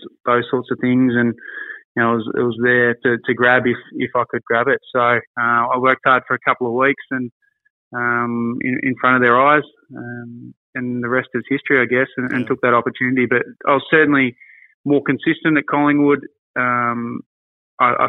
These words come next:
Speaker 1: think my role was more defined at, at Collingwood. I wasn't thrown around as much. And, um, I think that it sits better with me that I was playing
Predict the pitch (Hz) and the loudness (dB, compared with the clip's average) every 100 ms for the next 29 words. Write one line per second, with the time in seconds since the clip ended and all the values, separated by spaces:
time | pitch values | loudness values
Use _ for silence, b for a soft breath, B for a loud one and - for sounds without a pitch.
0 | - 143 131 117 120 127 131 131 123 _ | 0 -2 0 0 2 2 4 2 -2 _
1 | _ _ - 123 110 123 120 117 - 123 | _ _ -8 -6 -4 -2 -2 -4 -4 0
2 | 127 143 147 _ _ - 123 - 131 - | 2 0 -2 _ _ -10 -6 -4 -4 -4
3 | 127 135 151 139 117 90 - 123 120 117 | -2 0 2 2 2 -2 -2 0 2 2
4 | 117 123 123 - 123 131 143 - - B | 2 2 0 -2 -2 0 0 -2 -10 B
5 | B B 127 120 123 123 117 - b b | B B -2 0 2 2 0 -4 b b
6 | b _ 131 120 123 123 120 120 - _ | b _ -2 0 2 2 0 -2 -6 _
7 | _ - - 143 - 139 160 156 - 165 | _ -2 0 0 2 0 0 -2 0 0
8 | - 175 160 - 147 147 139 135 135 131 | 0 -2 -4 0 2 4 4 2 0 -2
9 | 123 120 - 127 120 - 131 123 123 117 | -2 -4 -4 -6 -6 -4 0 2 2 -2
10 | 117 | -8